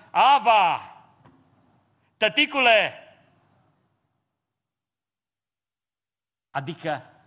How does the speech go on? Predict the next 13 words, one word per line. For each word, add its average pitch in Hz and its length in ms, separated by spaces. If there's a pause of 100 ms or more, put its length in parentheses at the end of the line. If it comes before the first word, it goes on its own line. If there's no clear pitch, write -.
(480)
prin 175 280
înfiere 143 840 (220)
căpătăm 143 760 (400)
îndrăzneală 143 1400
la 117 280
Tatăl. 104 720 (520)
Putem 139 260
să 151 120
zicem 143 280
și 139 120
îndrăzneală 131 600
la 131 120
Tatăl? 127 380